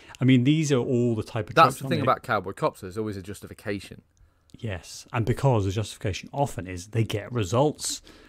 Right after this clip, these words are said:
Speaker 1: and the results being more important. And it's like, I mean, literally, we've written laws. We've, you know, the separation of powers is
Speaker 2: process.
Speaker 1: des-, is designed to prevent this from happening,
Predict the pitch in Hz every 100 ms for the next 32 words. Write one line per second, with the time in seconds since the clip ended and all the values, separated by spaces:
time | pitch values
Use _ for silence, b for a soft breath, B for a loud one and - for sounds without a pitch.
0 | B - 98 95 90 110 110 - 123 101
1 | 98 95 98 92 - 113 110 101 - 117
2 | 113 123 110 - B B B B B B
3 | B - - 170 175 185 - - 392 -
4 | _ - 220 254 240 196 175 180 175 185
5 | 185 180 190 185 139 156 151 - 170 151
6 | 143 - 180 - 147 127 - 160 110 104
7 | - - 123 123 117 104 110 113 98 92
8 | 113 - _ _ - 123 - 104 104 98
9 | 98 92 - - - 90 87 101 - 101
10 | - 98 - 95 - 104 113